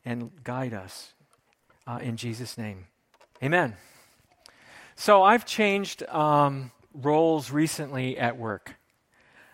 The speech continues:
Um, I no longer am leading a team, or anyone else for that matter. Um,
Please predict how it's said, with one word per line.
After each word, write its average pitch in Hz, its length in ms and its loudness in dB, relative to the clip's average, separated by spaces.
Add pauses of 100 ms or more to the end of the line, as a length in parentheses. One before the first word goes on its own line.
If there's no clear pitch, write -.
(100)
Um, 131 460 4
I 139 160 2
no 151 160 -2
longer 151 440 2
am 143 160 -2
leading 151 460 0
a 156 140 -8
team, 170 420 -2 (840)
or 135 320 4
anyone 180 280 2
else 214 240 0
for 123 100 -6
that 135 160 4
matter. 101 380 -10 (880)
Um, 131 480 2